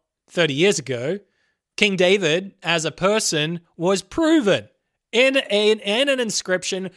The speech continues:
with David's name on it from the ninth century B C E, just a hundred years after David or so. And so then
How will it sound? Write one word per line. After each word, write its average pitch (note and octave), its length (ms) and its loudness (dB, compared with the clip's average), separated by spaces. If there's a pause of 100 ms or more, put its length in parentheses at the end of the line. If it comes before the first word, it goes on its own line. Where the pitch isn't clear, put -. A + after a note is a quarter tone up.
(140)
with D3+ 200 -4
David's G#3+ 460 2
name F3+ 340 0
on F3+ 140 -2
it F#3 140 -2
from D3 160 -12
the C3 40 -10
ninth F#3 360 0
century F3+ 380 -2
B E3 120 0
C D#3 240 -2
E, A#2+ 60 -6
just C#3 160 -8
a - 20 -8
hundred D#3 220 -4
years D#3 180 0
after C#3+ 240 -2
David B2 300 -4
or A#2+ 80 -6
so. G#2 260 -8 (960)
And D3+ 260 -2
so E3 1000 2
then D3+ 520 -6